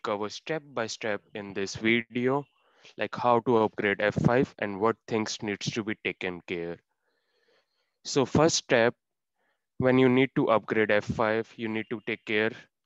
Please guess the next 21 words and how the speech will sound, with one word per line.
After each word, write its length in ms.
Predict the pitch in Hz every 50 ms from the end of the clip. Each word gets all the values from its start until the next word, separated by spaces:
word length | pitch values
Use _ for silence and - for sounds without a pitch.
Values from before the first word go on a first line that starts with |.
| _ _ _ -
like, 220 | 117 107 101 -
you 100 | 110 107
need 200 | 104 104 104 -
to 100 | - 117
download 460 | 101 101 95 95 95 101 139 170 -
software. 720 | - - - 127 104 95 - _ - - 95 87 82 85 82 - _ _ _ _ _ _ _ _ _ _ _ _ _ _ _ _ _ _ _ _ _ _ _ _ _ _ _ _
So 140 | _ - 143
let's 340 | 120 117 123 135 147 - -
say 440 | - - 139 123 117 120 123 131 127 - _ _ _ _ _ _ _ _ _ _ _ -
you 200 | 127 127 127 120
have 260 | 123 123 120 117 110
version 420 | 117 110 104 101 110 107 104 104 -
twelve 380 | 110 117 120 123 131 135 151 139 - _ _ _ _ _ _ _ _ _ _ _ _ -
and 180 | 135 123 120
you 140 | 120 123 123
need 180 | 123 123 127 - -
to 80 | 123
upgrade 320 | 110 101 98 107 107 107 - -
to 80 | 170
version 520 | 165 165 143 117 104 92 101 101 101 104 -
thirteen 420 | - 107 95 87 - 90 87 82